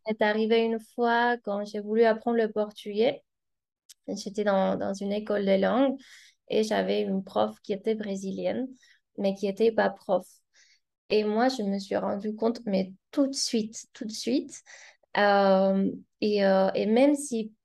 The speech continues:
elle, euh, enfin, c'était une personne agréable, gentille et tout, après, dans la classe, moi, je me sentais pas du tout à l'aise parce que, euh, je trouvais qu'elle arrivait pas à expliquer, euh, correctement les choses, c'était pas non plus clair dans sa tête.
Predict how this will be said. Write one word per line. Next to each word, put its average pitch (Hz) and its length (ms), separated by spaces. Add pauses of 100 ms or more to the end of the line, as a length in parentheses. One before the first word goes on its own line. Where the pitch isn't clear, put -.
(220)
elle, 214 200
euh, 196 180 (120)
enfin, - 360 (200)
c'était - 340
une 185 180
personne 196 420
agréable, 185 600
gentille 190 460
et 190 160
tout, 285 320 (460)
après, 202 380
dans 208 120
la 185 200
classe, 247 440
moi, 214 160
je 220 140
me 202 80
sentais 202 340
pas 247 200 (340)
du 220 160
tout 233 180
à 226 100
l'aise 220 420
parce - 260
que, 220 380 (540)
euh, 190 460 (180)
je - 120
trouvais 226 320
qu'elle 208 160
arrivait 190 540
pas 233 600
à 196 200
expliquer, 214 880
euh, 196 440
correctement 214 500
les 190 160
choses, 220 340
c'était 202 260
pas 196 220
non 208 180
plus 214 220
clair 208 260
dans 196 160
sa 185 180
tête. 247 300